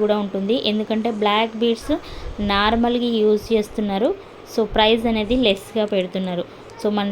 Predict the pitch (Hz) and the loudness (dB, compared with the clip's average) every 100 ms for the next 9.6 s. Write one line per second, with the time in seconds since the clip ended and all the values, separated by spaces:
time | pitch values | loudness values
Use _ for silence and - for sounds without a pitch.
0 | 208 214 214 196 208 226 - 220 208 202 | 2 2 2 0 0 0 2 4 4 2
1 | 196 226 214 220 208 240 370 - - - | 2 -2 -2 -4 0 2 2 -2 -16 -16
2 | - - 214 - - 240 247 269 254 233 | -10 -2 -2 0 4 6 8 6 2 2
3 | 294 311 233 233 233 - 233 285 - 233 | 0 2 2 4 2 0 0 -2 -2 -4
4 | 220 226 214 220 220 214 214 233 247 - | 0 2 4 2 0 2 4 4 2 2
5 | 233 220 220 214 285 - - - - 202 | 2 2 0 0 -2 -4 -12 -14 -10 -6
6 | 190 208 196 190 190 190 190 202 202 202 | 0 2 2 0 -2 -4 -4 -4 0 2
7 | 226 - 254 233 233 233 233 - 233 - | 2 2 2 4 2 0 0 0 -2 0
8 | 254 240 226 240 247 - 214 208 202 208 | 0 2 2 2 0 2 2 4 0 0
9 | 208 196 196 196 - | -2 0 0 0 0